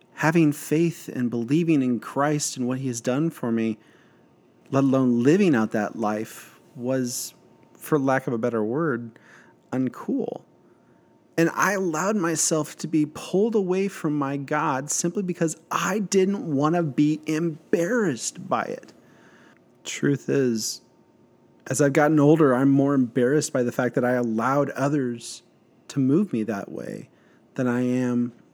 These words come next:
at being a child of God. Anytime I think about this idea of embarrassing yourself, I always go to this story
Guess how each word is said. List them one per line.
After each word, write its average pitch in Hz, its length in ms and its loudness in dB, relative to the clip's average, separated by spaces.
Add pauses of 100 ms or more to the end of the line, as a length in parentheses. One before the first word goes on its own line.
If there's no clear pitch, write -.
at 123 260 -12
being 131 400 0
a - 80 -8
child 120 380 -4
of 113 140 -8
God. 123 420 -8 (1300)
Anytime 226 360 6
I 196 60 4
think 185 200 4
about 139 260 2
this 143 140 0
idea 135 520 2
of 120 420 -8 (100)
embarrassing 139 680 2
yourself, 120 400 0
I 127 120 0
always 160 240 2
go 143 260 4
to 139 120 -6
this 127 180 -4
story 127 600 -2